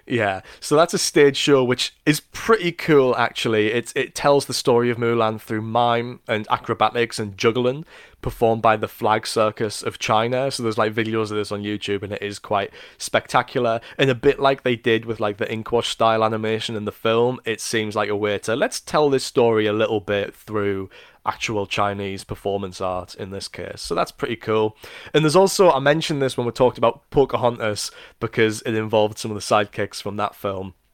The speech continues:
but Mushu presents the show The Magic of Disney Animation,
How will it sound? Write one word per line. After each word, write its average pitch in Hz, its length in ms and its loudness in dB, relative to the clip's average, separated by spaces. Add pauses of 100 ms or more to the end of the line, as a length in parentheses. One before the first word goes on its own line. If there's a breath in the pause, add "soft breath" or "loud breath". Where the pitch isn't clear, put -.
(100)
but 123 140 2
Mushu 131 580 2
presents 113 600 -2 (340 loud breath)
the 113 100 -6
show 107 380 4
The 101 120 -2
Magic 104 460 -2
of 98 140 -4
Disney 110 260 -2
Animation, 113 680 -2